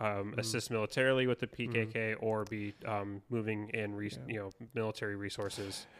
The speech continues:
Speaker 2: Yeah, and the, I think Turkey also sees the threat of the Kurds because of how effective they were on the ground against isis. I mean, without the Kurds, Syria would have fallen.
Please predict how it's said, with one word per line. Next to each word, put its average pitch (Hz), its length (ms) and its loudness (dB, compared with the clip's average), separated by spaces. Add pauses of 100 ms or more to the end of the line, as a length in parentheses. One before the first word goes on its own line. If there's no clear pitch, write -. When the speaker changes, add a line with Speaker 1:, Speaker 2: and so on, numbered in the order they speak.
(120)
Speaker 2:
Yeah, 123 300 6
and 139 240 6
the, 160 80 6
I 147 80 8
think 180 220 8
Turkey 139 260 6
also 117 200 8
sees 117 260 6
the 117 80 6
threat 117 300 8
of 123 60 8
the 131 80 6
Kurds 135 300 6
because 127 220 4
of 107 80 0
how 127 240 10
effective 110 480 4
they 117 100 8
were 113 320 6
on 113 160 6
the 113 80 4
ground 107 320 4
against 107 260 0
isis. 117 600 2
I 143 80 8
mean, 135 160 10
without 156 320 10
the 131 80 4
Kurds, 110 440 4
Syria 123 640 6
would 110 140 6
have 104 80 -2
fallen. 123 500 0